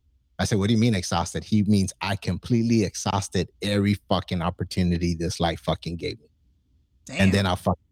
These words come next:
Speaker 1: got out with a bang." And I sat there and I was like, "Holy shit." And this guy's story is fucking insane, bro.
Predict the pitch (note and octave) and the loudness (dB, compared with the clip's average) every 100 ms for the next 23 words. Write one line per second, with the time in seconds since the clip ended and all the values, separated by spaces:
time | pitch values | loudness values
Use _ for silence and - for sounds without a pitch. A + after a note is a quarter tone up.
0 | - - F2+ E2 F2 E2+ E2 F2 E2 - | -2 0 0 -2 0 -2 0 -2 -2 -6
1 | - _ _ _ _ _ _ _ - B2+ | -18 _ _ _ _ _ _ _ 0 0
2 | C#3+ D3+ D3+ C3 A2 G2+ F#2+ E2+ - D#3+ | 2 0 2 2 2 2 2 0 2 2
3 | B2+ G2+ - A#2 B2 A3 - G3+ - - | 2 -2 0 2 4 2 2 0 0 2
4 | C#3 C#3+ G2+ - - A2+ - F2 E2 - | 2 2 0 -2 0 0 0 -4 -4 -2
5 | G3+ G2+ E2+ F#2 G2 | 0 0 -2 0 0